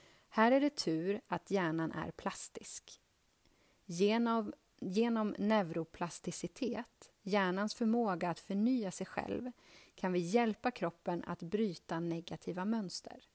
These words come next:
Vi bryter negativa mönster och vanor genom att ägna oss åt aktiviteter som frigör kroppens egna smärtlindrande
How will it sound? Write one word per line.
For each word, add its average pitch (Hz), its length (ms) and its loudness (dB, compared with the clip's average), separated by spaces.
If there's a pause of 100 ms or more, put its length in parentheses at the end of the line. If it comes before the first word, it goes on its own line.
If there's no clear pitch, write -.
(500)
Vi 175 60 0
bryter 254 500 2
negativa 185 520 0
mönster 170 500 -2
och 170 100 -2
vanor 175 520 0
genom 202 300 0
att 202 200 -6
ägna 220 480 0
oss 175 300 -4
åt 170 160 -6
aktiviteter 196 1120 -2 (340)
som 180 240 -2
frigör 233 560 2
kroppens - 640 -4
egna 220 640 2
smärtlindrande 165 1200 -2